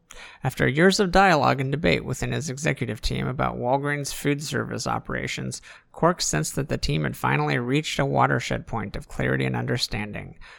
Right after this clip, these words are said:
Walgreens' brightest future lay in convenient drugstores, not food service. Huh, they used to be food service. Dan Jornt, who succeeded Walgreen as C E O in nineteen ninety-eight,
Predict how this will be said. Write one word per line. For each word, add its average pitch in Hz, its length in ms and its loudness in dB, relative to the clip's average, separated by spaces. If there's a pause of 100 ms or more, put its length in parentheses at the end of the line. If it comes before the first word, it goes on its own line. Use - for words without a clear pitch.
(140)
Walgreens' 143 520 2
brightest 147 420 0
future 156 440 0
lay 123 260 0
in 120 160 -4
convenient 127 600 -4
drugstores, 107 720 -4
not 143 440 0
food 127 300 -2
service. - 760 -8 (460)
Huh, 220 260 2 (140)
they 170 160 -2
used - 200 0
to 196 60 -8
be 185 140 4
food 262 280 -4
service. 113 420 -4 (560)
Dan 165 340 6
Jornt, 160 460 6
who 143 140 2
succeeded 135 520 -2
Walgreen 120 440 0
as 117 140 -2
C 131 340 0
E 143 60 2
O 131 220 4
in 117 120 -2
nineteen 120 360 -2
ninety-eight, 139 520 2